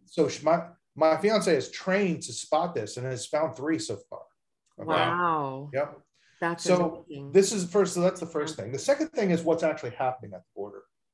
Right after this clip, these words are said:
Speaker 1: I think when we talk about humans coming in, not drugs, but humans, um, I've talked to, uh, State Border Patrol, I've talked to D P S,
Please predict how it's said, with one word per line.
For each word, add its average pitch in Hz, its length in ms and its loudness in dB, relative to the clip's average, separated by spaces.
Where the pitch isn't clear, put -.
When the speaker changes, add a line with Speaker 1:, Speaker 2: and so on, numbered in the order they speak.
Speaker 1:
I 147 120 4
think 220 340 0
when 190 120 6
we 160 80 0
talk 175 260 2
about 139 300 0
humans 180 460 -2
coming 107 360 -8
in, - 80 -20
not 139 200 -4
drugs, 101 400 -2
but 101 120 -14
humans, 104 580 -12
um, 147 360 4
I've 220 200 4
talked 175 420 2
to, 139 420 -6
uh, 120 300 2
State 170 320 -2
Border 160 220 2
Patrol, 139 680 0
I've 120 140 -6
talked 147 260 0
to 120 220 -4
D 139 160 -6
P 139 200 -2
S, - 520 -2